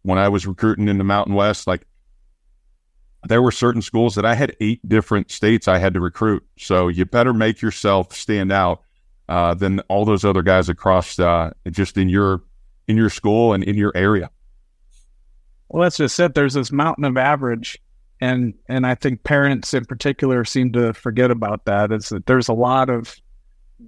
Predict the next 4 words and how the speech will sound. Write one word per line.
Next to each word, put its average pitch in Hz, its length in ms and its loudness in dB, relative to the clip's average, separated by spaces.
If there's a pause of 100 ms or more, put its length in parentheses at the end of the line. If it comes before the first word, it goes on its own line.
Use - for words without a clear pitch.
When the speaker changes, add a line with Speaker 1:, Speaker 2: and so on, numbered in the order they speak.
Speaker 2:
good 135 320 2
high 143 280 0
school 147 500 -2 (400)
players. 160 640 -2